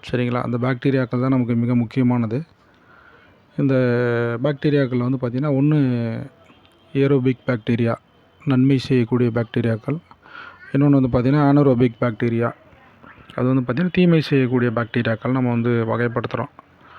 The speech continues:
இப்ப இந்த ரெண்டு பாக்டீரியாக்கள்ல நம்ம நிலத்துல எது அதிகமா இருக்குதோ,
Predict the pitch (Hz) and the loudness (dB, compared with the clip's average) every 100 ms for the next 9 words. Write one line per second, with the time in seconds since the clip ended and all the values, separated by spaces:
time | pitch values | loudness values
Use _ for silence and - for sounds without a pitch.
0 | - - - - - - 139 147 131 147 | -20 -20 -20 -20 -10 -6 -2 0 2 2
1 | 165 156 139 151 151 135 147 139 156 151 | 4 4 4 4 4 4 4 2 2 2
2 | 131 135 135 156 131 123 127 127 139 127 | 0 0 0 2 2 2 0 0 0 2
3 | 131 139 123 135 135 123 113 110 | 2 2 2 2 2 0 -2 -2